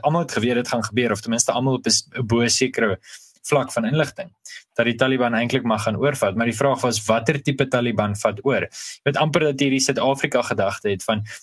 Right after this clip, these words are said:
ons gaan die A N C nou, ons gaan bietjie vir bietjie begin praat met president Mandela en hy gaan oorvat, ons kan niks aan doen nie, maar dit gaan op ons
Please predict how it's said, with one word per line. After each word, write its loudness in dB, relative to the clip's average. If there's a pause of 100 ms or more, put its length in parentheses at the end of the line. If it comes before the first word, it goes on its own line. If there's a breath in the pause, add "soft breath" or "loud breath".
(120)
ons 0
gaan 2
die 0
A 2
N 2
C 2
nou, 2
ons 0
gaan 0 (100)
bietjie 0
vir 2
bietjie 0
begin -2
praat 0
met -6
president -2
Mandela 0
en 2
hy 2
gaan 2
oorvat, 2
ons -2
kan 2
niks -4
aan 2
doen 0
nie, 0 (340 loud breath)
maar 0 (120)
dit -6
gaan 2
op 0
ons 2